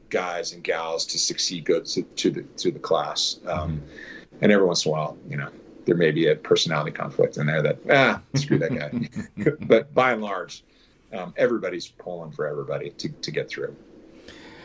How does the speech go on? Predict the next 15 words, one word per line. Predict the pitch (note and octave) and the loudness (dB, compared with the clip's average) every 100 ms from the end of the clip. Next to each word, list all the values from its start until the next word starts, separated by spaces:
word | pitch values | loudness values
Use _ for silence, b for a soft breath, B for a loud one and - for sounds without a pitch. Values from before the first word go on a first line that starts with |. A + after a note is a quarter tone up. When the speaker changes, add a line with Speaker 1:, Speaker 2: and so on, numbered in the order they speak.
| B B | B B
Speaker 2:
Yeah, | D3 D3 | 0 2
on, | D#3+ | 0
on | - G#3+ | 0 0
graduation | G3 G#3+ F3+ F#3+ G3 - A2+ | 2 0 2 2 2 2 -2
night, | G#2 D#2+ D#2+ - | 0 0 -2 -2
I | A#2 | -2
mean, | A#2 A2+ A2 G2+ | 0 0 -2 0
what | A#2+ C#3+ | 2 4
was | C#3+ A#2+ | 4 2
that | C3+ A#2 | 0 2
like | G#2+ G2 | 0 0
for | - | -2
you? | F#2 A2+ G2+ F#2 | 0 4 4 2
And | G2+ A2 A2+ | 0 -2 2
did | C3+ A#2+ - | 2 2 -6